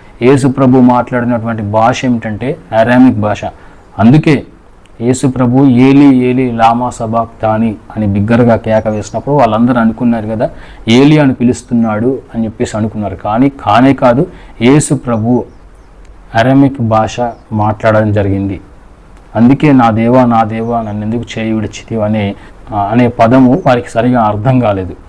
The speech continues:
ఎందుకంటే యేసు ప్రభు అరామిక్ భాషలో మాట్లాడారు కాబట్టి. యేసు ప్రభువుని విమర్శించేటప్పుడు యేసు ప్రభు మాట్లాడినటువంటి మాటలు వాళ్ళ ప్రాంతం వాళ్ళకే అర్థం కాలేదు,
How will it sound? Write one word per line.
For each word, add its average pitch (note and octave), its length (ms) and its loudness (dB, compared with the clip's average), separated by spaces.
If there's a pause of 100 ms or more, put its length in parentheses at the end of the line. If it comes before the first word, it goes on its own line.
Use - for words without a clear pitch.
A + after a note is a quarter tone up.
(320)
ఎందుకంటే A#2+ 440 2
యేసు B2 280 2
ప్రభు A2+ 300 -4
అరామిక్ A#2 460 2
భాషలో A2 460 -4
మాట్లాడారు G2+ 500 -6
కాబట్టి. F#2+ 360 -4
యేసు C#3+ 220 2
ప్రభువుని C3+ 400 4
విమర్శించేటప్పుడు B2+ 1040 2
యేసు B2+ 280 2
ప్రభు C3 280 2
మాట్లాడినటువంటి A#2+ 800 0
మాటలు A#2 360 0
వాళ్ళ A#2+ 260 2
ప్రాంతం B2 500 -4
వాళ్ళకే A#2+ 300 -4
అర్థం A2+ 320 -2
కాలేదు, A2+ 420 -4